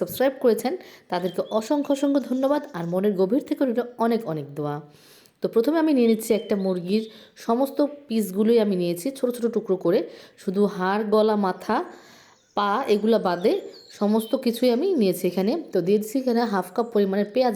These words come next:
বাটা, দিয়ে দিচ্ছি ওয়ান ফোর্থ কাপের মতো টক দই, গরম মশলা এক টেবিল চামচ, লবণ স্বাদ মতো, জিরার গুঁড়া, ধনিয়ার গুঁড়া আধা টেবিল চামচ করে, লাল মরিচের গুঁড়া এক টেবিল চামচ, আদা এবং রসুন বাটা দিয়ে দিচ্ছি দেড় টেবিল চামচের মতো। এরপরে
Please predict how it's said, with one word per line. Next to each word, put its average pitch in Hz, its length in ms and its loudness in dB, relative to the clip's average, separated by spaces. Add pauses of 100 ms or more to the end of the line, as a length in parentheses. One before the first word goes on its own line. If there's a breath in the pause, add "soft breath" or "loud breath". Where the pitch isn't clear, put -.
বাটা, 160 240 -2 (720 loud breath)
দিয়ে 202 160 2
দিচ্ছি 202 260 0
ওয়ান 196 180 2
ফোর্থ 254 240 0
কাপের 226 220 2
মতো 214 100 0 (120)
টক 170 160 4 (180)
দই, 220 140 6 (440)
গরম 202 260 4
মশলা 226 320 0
এক - 120 -4
টেবিল 185 240 -2
চামচ, 185 260 -2 (280)
লবণ 190 280 2
স্বাদ 170 180 -2 (100)
মতো, 170 200 -2 (560 loud breath)
জিরার 233 340 2
গুঁড়া, 262 140 6 (100)
ধনিয়ার 185 340 2
গুঁড়া 208 160 2 (320)
আধা 185 160 0
টেবিল 214 220 2
চামচ 190 220 -2 (120)
করে, 185 180 4 (560 loud breath)
লাল 185 200 2
মরিচের 247 340 2
গুঁড়া 214 160 4 (140)
এক 180 120 -4
টেবিল 190 260 -2
চামচ, 185 300 0 (480 loud breath)
আদা 202 140 2 (100)
এবং 254 120 0 (100)
রসুন 208 240 0 (100)
বাটা 165 180 2 (100)
দিয়ে 170 160 2
দিচ্ছি 170 200 -8 (120)
দেড় 202 220 2
টেবিল 233 300 0
চামচের 170 440 -2
মতো। 160 220 0 (800 loud breath)
এরপরে 269 300 2